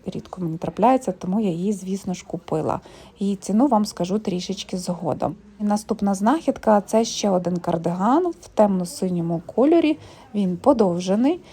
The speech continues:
і він теж кашеміровий. Вказаний розмір ікс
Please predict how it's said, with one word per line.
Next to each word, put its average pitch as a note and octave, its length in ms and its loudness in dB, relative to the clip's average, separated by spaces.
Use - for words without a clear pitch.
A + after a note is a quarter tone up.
і F#3+ 180 0
він A#3 240 2
теж G#3 260 2
кашеміровий. F3 840 -2
Вказаний G#3 580 2
розмір F#3 480 -2
ікс - 300 -12